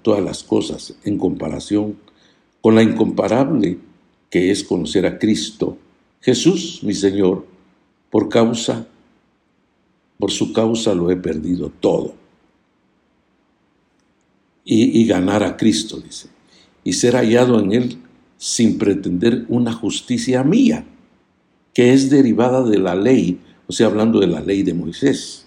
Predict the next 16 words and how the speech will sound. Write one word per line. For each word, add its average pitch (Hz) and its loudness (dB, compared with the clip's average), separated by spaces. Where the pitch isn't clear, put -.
¿no? - -10
Porque 110 -2
en 104 -2
Romanos, 110 2
capítulo, 95 -4
capítulo 107 0
diez, 110 0
nos 87 -6
dice 104 -2
que, 82 -4
que, 87 -6
este, 92 -2
nosotros 120 -2
no 123 -2
podemos 120 0
pretender, 92 -2